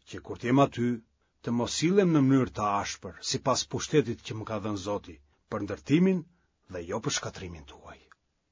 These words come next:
Më në fund, o vëllezër, gëzohuni, bëhuni të përkryer. Ngushëllohuni, jini të një mendjeje, jetoni në paqe, dhe Perëndia i dashurisë dhe i paqes do të jetë me ju.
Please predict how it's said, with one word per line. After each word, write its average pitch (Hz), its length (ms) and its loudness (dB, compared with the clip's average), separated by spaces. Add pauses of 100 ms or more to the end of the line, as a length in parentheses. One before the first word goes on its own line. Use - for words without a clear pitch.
(640)
Më 160 160 4
në 185 120 6
fund, 110 440 -4 (140)
o 143 140 0
vëllezër, 87 560 -6 (440)
gëzohuni, 110 720 2 (500)
bëhuni 170 560 2 (260)
të - 160 -12
përkryer. - 540 -14 (1000)
Ngushëllohuni, 190 760 8 (480)
jini 214 340 8
të 196 140 4
një 214 180 8
mendjeje, 117 680 4 (400)
jetoni 123 500 2
në 95 200 -2
paqe, - 440 -6 (760)
dhe 92 240 -8
Perëndia 117 520 0
i 101 80 -2
dashurisë 123 680 4
dhe 117 100 2
i 107 80 -4
paqes 95 500 -6 (260)
do 95 220 -6
të - 160 -14
jetë 87 220 -12
me 80 100 -16
ju. 76 140 -18